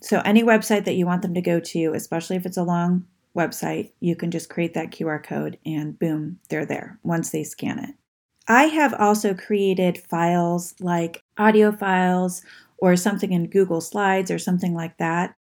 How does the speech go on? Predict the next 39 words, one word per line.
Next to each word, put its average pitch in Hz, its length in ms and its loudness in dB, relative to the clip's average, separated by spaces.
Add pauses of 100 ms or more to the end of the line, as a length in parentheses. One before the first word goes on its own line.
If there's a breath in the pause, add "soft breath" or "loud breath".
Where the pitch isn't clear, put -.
where 180 560 4
once 220 320 2
you've 226 240 -2
uploaded 185 500 0
something 175 380 -2
to 175 100 -4
Dropbox 165 720 -4
or 175 60 -4
you've 170 400 -4
created 175 420 -2
it 170 200 -4
in 160 180 -6
Google 170 320 -4
Drive, 208 460 -2 (300 loud breath)
you 208 120 4
can 202 160 0
get 185 240 0
that 175 220 -2
link 170 600 -4
to 190 200 -2
that - 280 -2
file 165 400 -2
or 170 240 -4 (140)
to - 140 -14
that 165 140 -2
recording 220 440 2
or 202 100 0
whatever 190 600 -2 (280)
and 175 320 0
put 185 140 -2
it - 80 -2
into 175 140 -4
Q 170 200 -4
R 156 120 -2
stuff, 156 440 -8 (100)
and 175 120 2
it'll 160 180 -4
also 156 320 -8
create 156 420 -6